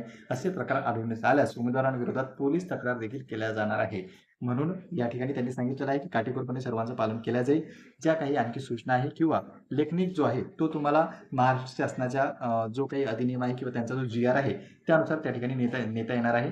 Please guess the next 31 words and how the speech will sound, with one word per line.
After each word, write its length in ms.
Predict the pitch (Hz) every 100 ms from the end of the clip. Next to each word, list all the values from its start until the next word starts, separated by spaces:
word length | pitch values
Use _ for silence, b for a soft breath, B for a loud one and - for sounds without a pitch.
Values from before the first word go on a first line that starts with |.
| -
आणि 200 | 123 123 -
त्यासाठी 840 | 127 127 127 135 131 107 - -
त्यांनी 200 | 151 165
वेळ 160 | 156 180
सुद्धा 240 | 180 135
सांगितलेला 400 | 135 117 113 117
आहे. 140 | 120 156 B B -
परीक्षेची 360 | 151 160 170 180
पूर्ण 260 | 180 143
वेळ 120 | 143 143
संपल्यानंतर 520 | 135 120 127 123 147
उमेदवारांनी 520 | 120 123 127 139 104 - - - -
पर्यवेक्षकाच्या 640 | 160 175 147 - 147 147
सूचनांसाठी 540 | - 123 127 127 127
प्रतीक्षा 440 | 135 120 117 - 120
करावी 180 | 120 135
आणि 180 | 120
पर्यवेक्षकाने 580 | 120 117 117 110 117 120
सांगितल्याशिवाय 680 | 120 110 110 113 160 135 95 B B B
जागेवरून 460 | 123 135 165 160 170
उठू 220 | 135 127
नये. 180 | 123 131
आता 220 | 160 135
ज्या 160 | 120 131
काही 260 | 139 139
किरकोळ 320 | 139 127 123 139
सूचना 280 | 139 135
आहेत, 180 | 135 110 - B B
त्या 100 | 175
देखील 280 | 175 156 165
त्यांनी 220 | 143 135